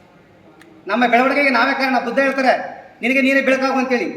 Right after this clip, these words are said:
ಆ ಒಂದು ದೃಷ್ಟಿಯಿಂದ ಇವತ್ತು ಕೃಷ್ಣ ನಾಯ್ಕರು ಏನ್ ಮಾಡಿದ್ದಾರೆ ಅಂತಂದ್ರೆ ಒಬ್ಬ ಸಾಮಾನ್ಯವಾದ ಒಬ್ಬ, ಒಬ್ಬ ಕಾರ್ಯಕರ್ತನ ಸಹ ಗುರುಸ್ತಾ ಇದ್ದಾರೆ. ಅದಕ್ಕೋಸ್ಕರ ದಯಮಾಡಿ ಜೆ ಡಿ ಎಸ್ ಪಕ್ಷ ಅವರ ಸೇವೆಯನ್ನು ಪರಿಗಣಿಸಿ, ಅವರ ಒಂದು ವಿಶಾಲ, ವಿಶಾಲವಾದ ಒಂದು ಮನೋಭಾವನೆಯನ್ನು ಪರಿಗಣಿಸಿ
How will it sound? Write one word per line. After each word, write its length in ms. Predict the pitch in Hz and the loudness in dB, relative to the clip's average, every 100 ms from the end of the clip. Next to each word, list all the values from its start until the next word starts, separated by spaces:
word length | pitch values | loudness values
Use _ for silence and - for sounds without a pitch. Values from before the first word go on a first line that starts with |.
| - - - - _ _ _ 156 | -14 -20 -20 -20 _ _ _ -2
ಆ 120 | 214 | 0
ಒಂದು 240 | 269 269 | 0 -2
ದೃಷ್ಟಿಯಿಂದ 320 | 247 269 277 254 226 277 - - - - | -4 -2 0 2 2 -2 -10 -16 -20 -8
ಇವತ್ತು 200 | 214 247 | -6 -4
ಕೃಷ್ಣ 220 | 240 233 285 | -6 -6 -4
ನಾಯ್ಕರು 200 | 262 269 | -2 -2
ಏನ್ 80 | |
ಮಾಡಿದ್ದಾರೆ 280 | 262 254 254 | -2 -4 -4
ಅಂತಂದ್ರೆ 480 | 277 269 262 - - | -2 -2 -4 -10 -6
ಒಬ್ಬ 120 | - | 0
ಸಾಮಾನ್ಯವಾದ 640 | 220 226 247 269 269 269 262 | 2 2 0 -2 -2 -4 -4
ಒಬ್ಬ, 100 | 254 | -4
ಒಬ್ಬ 260 | 247 240 | -2 0
ಕಾರ್ಯಕರ್ತನ 380 | 226 254 254 254 | 0 0 -4 -8
ಸಹ 180 | 254 - | -6 -8
ಗುರುಸ್ತಾ 260 | 233 - | -8 -6
ಇದ್ದಾರೆ. 500 | 233 185 - - - - _ _ _ 175 | -2 -2 -2 -14 -20 -20 _ _ _ -4
ಅದಕ್ಕೋಸ್ಕರ 460 | 220 254 254 262 | -2 -4 -6 2
ದಯಮಾಡಿ 640 | 233 254 262 269 - - - - - _ - - | 4 4 0 -2 -6 -12 -20 -20 -20 _ -8 2
ಜೆ 80 | |
ಡಿ 80 | 269 | 2
ಎಸ್ 160 | 269 277 | 2 0
ಪಕ್ಷ 160 | 269 277 220 - - - - - - | -2 2 2 0 -8 -14 -16 -18 0
ಅವರ 140 | 220 233 | 2 4
ಸೇವೆಯನ್ನು 400 | 262 277 277 269 | 4 2 2 0
ಪರಿಗಣಿಸಿ, 420 | 247 262 247 - - - - - _ _ _ _ _ _ _ | 0 0 -2 -4 -6 -14 -20 -20 _ _ _ _ _ _ _
ಅವರ 100 | 202 | 0
ಒಂದು 180 | 247 240 | 0 -2
ವಿಶಾಲ, 260 | 233 277 277 269 226 | 0 0 2 0 -2
ವಿಶಾಲವಾದ 380 | 277 269 269 | -2 -2 -2
ಒಂದು 220 | 269 254 247 | -2 -2 0
ಮನೋಭಾವನೆಯನ್ನು 500 | 240 254 262 262 254 | -2 -2 -4 -4 -4
ಪರಿಗಣಿಸಿ 360 | 247 254 262 | -4 -4 -2